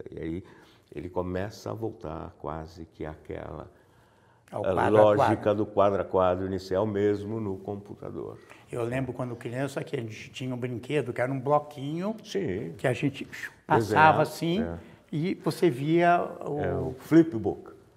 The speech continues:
Speaker 2: Chamava isso.
Speaker 1: É.
Speaker 2: É, um
Speaker 1: Na verdade,
Speaker 2: desenho.
Speaker 1: chamava folhoscópio, mas esse nome era muito chato,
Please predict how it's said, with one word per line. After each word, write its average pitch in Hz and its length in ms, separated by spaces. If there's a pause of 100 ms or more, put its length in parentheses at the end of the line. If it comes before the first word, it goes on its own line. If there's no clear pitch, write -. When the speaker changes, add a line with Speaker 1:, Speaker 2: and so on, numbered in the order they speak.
(420)
Speaker 2:
Chamava 123 480
isso. - 360 (120)
Speaker 1:
É. 82 220 (720)
Speaker 2:
É, 113 120
um 104 60
Speaker 1:
Na 123 80
verdade, 135 280
Speaker 2:
desenho. 135 80
Speaker 1:
chamava 160 300
folhoscópio, 123 920
mas 95 180
esse 127 180
nome 156 200
era 139 100
muito 127 240
chato, - 320